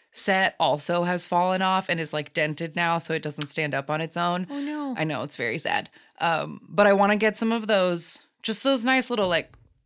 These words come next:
Speaker 1: display foot
Speaker 2: Mm-hmm.
Speaker 1: things where
Speaker 2: Yeah,
Speaker 1: you
Speaker 2: yeah,
Speaker 1: can
Speaker 2: yeah.
Speaker 1: set, like, the way, the book up and then maybe, like, have a couple that are, like, set up to see their fronts and then the rest, like, arranged.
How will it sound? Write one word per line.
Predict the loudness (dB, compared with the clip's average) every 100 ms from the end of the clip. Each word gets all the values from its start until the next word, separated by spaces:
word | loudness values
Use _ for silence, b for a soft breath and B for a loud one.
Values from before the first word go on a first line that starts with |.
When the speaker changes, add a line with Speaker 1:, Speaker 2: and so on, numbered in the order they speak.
| -10
Speaker 1:
display | -4 -4 -2 0 2 2
foot | -2 2 4
Speaker 2:
Mm-hmm. | 4 4
Speaker 1:
things | 4 4 2 2
where | 4
Speaker 2:
Yeah, | 4
Speaker 1:
you |
Speaker 2:
yeah, | 4
Speaker 1:
can | 2
Speaker 2:
yeah. | 2
Speaker 1:
set, | 4 2 0
like, | -6 -4
the | -6
way, | -4 -4
the | -4
book | -2 -4 0
up | 0 0 -6 B B B
and | -2
then | -2 -2
maybe, | -4 -4 -2
like, | -4 -2
have | -4 -4
a |
couple | -8 -8 -6 -4
that | -2 -2
are, | -4
like, | -6 -10 -10
set | -6 0 0 -2 -4
up | -4 -4 -6
to | -6
see | -4 -4 -2
their | -4
fronts | -2 0 0 0 -6 -6
and | -4
then | -4
the | -4 -4
rest, | -4 -4 -10 -12
like, | -14 -14
arranged. | -12 -12 -12 -14 -16